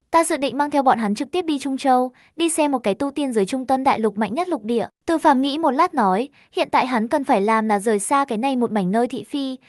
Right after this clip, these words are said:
tự mình lưu lại cũng không có cái gì chứng dùng. "Trung Châu, chỉ là vượt châu truyền tống trận linh thạch liền cần rất nhiều." Vương Vũ Luân nói, "Bằng không các ngươi cùng ta cùng đi Trung Châu đi,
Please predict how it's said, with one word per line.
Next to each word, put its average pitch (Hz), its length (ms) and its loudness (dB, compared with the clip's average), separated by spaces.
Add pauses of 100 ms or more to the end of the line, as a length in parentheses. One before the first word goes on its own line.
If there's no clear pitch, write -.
(140)
tự 330 120 -2
mình 277 260 0
lưu 320 120 0
lại 285 220 2
cũng 269 140 -4
không 294 200 -2
có 208 120 2
cái 180 180 -2
gì 262 160 -6
chứng 180 240 -6
dùng. 202 360 -2 (220)
"Trung 339 200 -2
Châu, 294 360 4 (160)
chỉ 294 160 -2
là 254 160 6
vượt 269 140 2
châu 311 220 2
truyền 254 220 -2
tống 196 180 0
trận 247 180 -2
linh 262 200 0
thạch 262 160 -4
liền 220 220 0
cần 175 180 -2
rất 330 180 -2
nhiều." 214 400 0 (160)
Vương 302 220 4
Vũ 294 160 4
Luân 320 200 2
nói, 190 360 2 (260)
"Bằng 285 140 4
không 302 180 2
các 359 160 4
ngươi 311 200 2
cùng 247 220 -2
ta 226 180 2
cùng 220 200 0
đi 262 140 -2
Trung 277 200 -4
Châu 269 160 0
đi, 262 340 -6